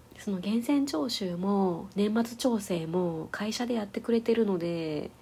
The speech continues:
まあ、あの、何もなければ別に確定申告しなくていいんですけれどもね。えー、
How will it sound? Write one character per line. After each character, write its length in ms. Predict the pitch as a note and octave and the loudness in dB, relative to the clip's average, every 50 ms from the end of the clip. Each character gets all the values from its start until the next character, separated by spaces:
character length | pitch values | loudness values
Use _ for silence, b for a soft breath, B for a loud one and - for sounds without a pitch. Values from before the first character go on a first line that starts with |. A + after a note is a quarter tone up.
| B B B B B B B B B B B B B B - - | B B B B B B B B B B B B B B -12 -10
ま 140 | A3 G#3+ | -10 -8
あ、 40 | G#3+ | -8
あ 40 | G3+ | -8
の、 520 | G3+ G3+ G3 G3 G3 G3 G3 G3 G3 G3 G3 | -6 -6 -6 -4 -4 -6 -6 -6 -6 -4 -2
何 240 | G#3+ A3+ A#3+ C#4+ D4+ | 0 2 4 6 6
も 120 | E4+ F4 | 6 6
な 100 | F#4+ A4 | 4 2
け 140 | A4 - G4 | 0 0 0
れ 120 | B3+ G#3+ G3 | 0 0 0
ば 100 | F#3+ F#3 | -2 -2
別 240 | - F#3 - G#3+ | -4 -4 -4 -4
に 80 | G#3+ G3 | -4 -4
確 220 | - G3+ G3 - | -4 -4 -6 -6
定 160 | - - A3 A3 | -4 -4 -4 0
申 180 | - C4 B3 | 0 0 0
告 200 | A#3+ G#3 - F#3+ | 0 -2 -2 -4
し 120 | - - F3+ | -4 -2 -2
な 100 | G3+ G3 | -2 -4
く 100 | - - | -4 -4
て 100 | - F#3 | -2 0
い 60 | G3+ | 0
い 20 | G3 | 0
ん 20 | |
で 100 | F3+ F3 | 0 -2
す 100 | - - | -4 -6
け 100 | - F3 | -6 -6
れ 60 | E3 | -6
ど 100 | D#3+ E3 | -6 -6
も 120 | D#3 D#3 D#3+ | -8 -6 -6
ね。 100 | E3 F#3 | -4 -4
え 560 | G3+ G#3 G#3+ G#3+ A3 A3 A3 A3+ A3+ A3+ | -2 -2 -2 -2 -2 -2 -2 -2 -2 -4
ー、 40 | A3+ | -4